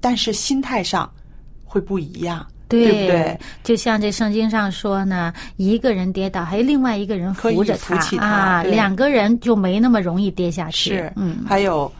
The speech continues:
Speaker 1: 呃，三股合成的绳子，
Speaker 2: 嗯。
Speaker 1: 是不是？那种力量哈，
Speaker 2: 嗯，
Speaker 1: 那个力度哈，
Speaker 2: 对。嗯。
Speaker 1: 这些都是我们其实在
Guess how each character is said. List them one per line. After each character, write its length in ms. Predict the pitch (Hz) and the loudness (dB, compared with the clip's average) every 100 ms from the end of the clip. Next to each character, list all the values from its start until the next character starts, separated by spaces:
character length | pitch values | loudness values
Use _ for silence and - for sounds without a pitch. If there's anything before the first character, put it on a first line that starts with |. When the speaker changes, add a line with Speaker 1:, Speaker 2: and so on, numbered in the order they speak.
| - | -18
Speaker 1:
呃， 280 | - 156 50 - - - - - - - - | -8 -6 -6 -10 -16 -20 -20 -20 -20 -20 -8
三 360 | - - 240 | -2 0 0
股 160 | 240 165 | -2 -6
合 220 | 147 165 | -6 -4
成 220 | 170 165 | -6 -6
的 80 | 160 | -8
绳 360 | 156 - - 165 | -4 -4 -6 -10
子， 240 | - - - - - | -10 -12 -12 -20 -6
Speaker 2:
嗯。 160 | 196 196 | 0 2
Speaker 1:
是 140 | 185 | 2
不 80 | 175 | 2
是？ 240 | 170 180 | 0 0
那 180 | 170 202 | 0 -2
种 220 | 190 160 - | -2 -6 -6
力 300 | 214 226 180 | -4 -2 -2
量 360 | 165 170 - | 0 0 -2
哈， 280 | 151 - 214 | -6 0 2
Speaker 2:
嗯， 160 | 202 185 | 2 2
Speaker 1:
那 140 | 170 | 0
个 280 | 165 156 - 196 175 165 | -2 -2 -2 -2 -2 -2
力 180 | 240 | -4
度 260 | 165 185 151 | -2 -2 -2
哈， 300 | - 151 - | -4 -6 -4
Speaker 2:
对。 80 | 190 | -2
嗯。 260 | 190 170 156 | 0 0 -2
Speaker 1:
这 120 | 214 | -4
些 260 | 196 202 196 | -2 0 2
都 180 | 214 220 | 0 0
是 240 | - 185 | 0 -2
我 160 | 156 143 | -2 -4
们 260 | 139 160 160 | -4 -8 -6
其 200 | - 180 | -6 -4
实 220 | 185 175 | -2 -4
在 320 | 170 185 160 | -2 0 0